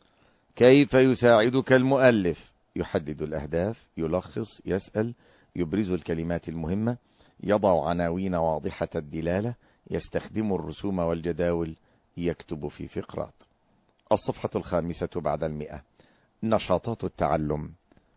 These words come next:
واحد، استعرض كتاب الكفايات اللغوية في خمس دقائق،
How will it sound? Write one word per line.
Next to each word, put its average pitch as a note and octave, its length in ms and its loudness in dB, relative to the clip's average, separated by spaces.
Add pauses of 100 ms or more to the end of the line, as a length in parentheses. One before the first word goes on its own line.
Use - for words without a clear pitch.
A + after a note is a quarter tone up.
(160)
واحد، E2 400 4 (1800)
استعرض C3+ 540 8
كتاب B2 500 6 (120)
الكفايات G2+ 680 4
اللغوية G2 560 4
في F#2 220 -4
خمس G#2+ 320 -2
دقائق، F2 480 0